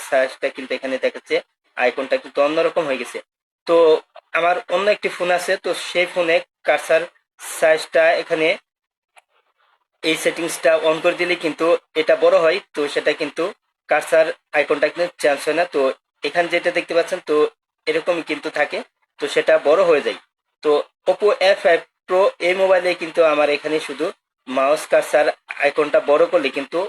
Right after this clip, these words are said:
গোল হয়ে যায়। তো দেখতে পাচ্ছেন মাউস দিয়ে কিন্তু আমি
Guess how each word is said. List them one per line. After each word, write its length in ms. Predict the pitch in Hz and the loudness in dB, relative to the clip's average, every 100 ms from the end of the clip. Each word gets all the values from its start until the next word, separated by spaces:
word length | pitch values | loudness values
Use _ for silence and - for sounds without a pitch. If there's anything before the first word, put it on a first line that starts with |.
| - 123 | -10 -12
গোল 160 | 131 190 170 | -4 -2 2
হয়ে 160 | 147 127 | 2 0
যায়। 140 | 95 - _ _ _ _ _ _ _ _ - | -6 -10 _ _ _ _ _ _ _ _ -8
তো 40 | 131 | -6
দেখতে 160 | 143 165 | -4 0
পাচ্ছেন 240 | 175 196 160 | 0 0 0
মাউস 180 | 139 143 160 | 0 0 0
দিয়ে 120 | 160 | -4
কিন্তু 160 | 160 - 139 | -2 2 2
আমি 140 | 139 | 2